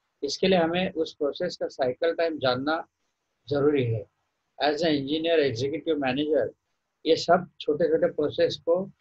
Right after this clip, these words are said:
हमारे mind में होना चाहिए, record में होना चाहिए, ताकि हम उसको implement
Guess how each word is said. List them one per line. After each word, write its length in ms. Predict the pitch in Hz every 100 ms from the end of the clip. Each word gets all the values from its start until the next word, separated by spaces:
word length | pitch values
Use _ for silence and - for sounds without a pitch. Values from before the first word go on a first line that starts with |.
| _ _ _ _ _ 135
हमारे 440 | 143 165 170 175 - _ _ 123
mind 320 | 131 156 165
में 80 | 160
होना 280 | 147 160
चाहिए, 320 | 151 160 165 147
record 400 | 131 147 156 151
में 120 | 147
होना 220 | 139 147
चाहिए, 240 | 139 160
ताकि 400 | 165 139 123 -
हम 240 | 143 156 139
उसको 260 | - 165
implement 540 | 151 117 147 147 151